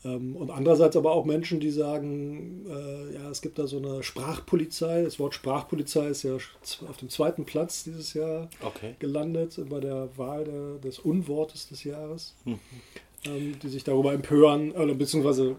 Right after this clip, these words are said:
Speaker 1: äh, sagen, ja, da, da wird, äh, also mit der politischen Korrektheit wird übertrieben, wir brauchen
Speaker 2: Mhm.
Speaker 1: wieder eine neue, äh, eine neue Meinungsfreiheit. Manche gerieren sich tatsächlich auch grad im, im rechten politischen Spektrum doch sehr stark als,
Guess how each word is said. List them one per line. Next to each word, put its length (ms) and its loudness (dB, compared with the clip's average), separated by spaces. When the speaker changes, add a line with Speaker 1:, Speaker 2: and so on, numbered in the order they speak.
Speaker 1:
äh, 280 -4
sagen, 360 0
ja, 180 -2
da, 220 -4
da 220 -2
wird, 320 -4
äh, 160 -4
also 320 -4
mit 140 -8
der 60 0
politischen 440 -6
Korrektheit 400 -2
wird 120 0
übertrieben, 720 -4
wir 80 -2
brauchen 480 -2
Speaker 2:
Mhm. 80 -6
Speaker 1:
wieder 140 -6
eine 140 -8
neue, 460 -4
äh, 60 -16
eine 360 -12
neue 280 -4
Meinungsfreiheit. 760 -6
Manche 220 -4
gerieren 500 -2
sich 180 -4
tatsächlich 540 -4
auch 300 -12
grad 300 -10
im, 340 -10
im 120 -12
rechten 460 -4
politischen 360 -2
Spektrum 380 -6
doch 120 -6
sehr 160 -4
stark 400 -8
als, 380 -12